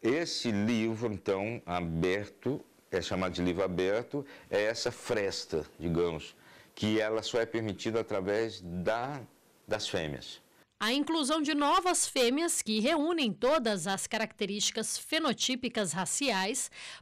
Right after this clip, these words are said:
Speaker 2: podem ser enquadradas como a época originalmente chamado de livro aberto.
Speaker 1: Já no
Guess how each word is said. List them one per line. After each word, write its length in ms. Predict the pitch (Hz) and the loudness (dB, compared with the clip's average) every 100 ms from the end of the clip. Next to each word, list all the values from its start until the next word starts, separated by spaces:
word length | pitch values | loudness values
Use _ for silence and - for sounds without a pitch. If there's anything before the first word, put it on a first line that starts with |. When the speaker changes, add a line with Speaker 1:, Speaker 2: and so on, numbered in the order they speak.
| - | -2
Speaker 2:
podem 280 | 208 220 | 2 4
ser 220 | 226 - 233 | 2 2 2
enquadradas 920 | 247 302 294 208 202 214 254 285 - | 4 4 4 2 2 2 2 0 0
como 440 | 247 254 285 277 | 0 2 2 2
a 180 | 254 262 | 2 4
época 640 | 233 262 294 254 247 226 - | 4 2 2 2 2 0 0
originalmente 1300 | 226 277 330 226 190 170 196 226 277 233 226 262 302 | 4 6 6 4 2 2 2 2 2 2 2 2 2
chamado 460 | - 311 269 269 254 | 2 2 4 2 0
de 160 | 262 | 0
livro 420 | 269 233 294 320 | 2 4 2 2
aberto. 640 | 339 247 175 151 - - 202 - _ - | 2 0 -4 -8 -14 -20 -20 -20 _ -8
Speaker 1:
Já 340 | 92 90 87 | -2 -2 -2
no 800 | 85 73 82 87 87 85 80 | -4 -4 -6 -2 0 0 0